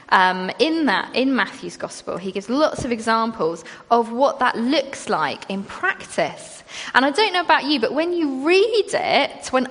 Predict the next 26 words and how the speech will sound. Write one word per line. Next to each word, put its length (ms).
I 360
read 340
it, 460
I 140
think, 320
"I 140
am 180
so 920
not 880
this." 840
<laughs> 400
I 120
am 300
not 360
this. 500
I, 200
I 200
cannot 640
even 260
begin 600
to 100
say 560
that 180
I 180
am 380
this. 640